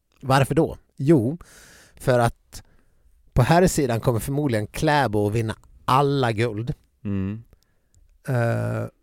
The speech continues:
Speaker 1: för jag räknar väl med att han bara på ren inspiration kommer ta hem fem milen.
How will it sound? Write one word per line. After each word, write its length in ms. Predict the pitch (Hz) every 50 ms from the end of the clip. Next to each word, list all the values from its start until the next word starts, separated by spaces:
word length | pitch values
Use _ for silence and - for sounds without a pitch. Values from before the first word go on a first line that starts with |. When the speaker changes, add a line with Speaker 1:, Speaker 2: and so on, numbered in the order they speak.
| _ _ _ _ _ _ _ _ _ _ _ _ _ _ _ _ _ _ _ _ _ _ _ _
Speaker 1:
för 160 | - - 151
jag 200 | 131 120 120 117
räknar 500 | 127 131 131 120 107 - - - 139 123
väl 140 | 113 113 110
med 140 | 107 104 98
att 80 | -
han 360 | - 117 110 104 104 104 101 98
bara 220 | 104 104 101 98
på 120 | - 110
ren 240 | 104 104 101 101 107
inspiration 640 | 107 104 98 - - - 101 101 - 101 95 95 95
kommer 240 | 95 - 104 98 98 - _ _ _ _ - - - - -
ta 100 | - 120
hem 220 | 110 131 131 107
fem 240 | - - - - 98
milen. 300 | 98 90 90 - 104 113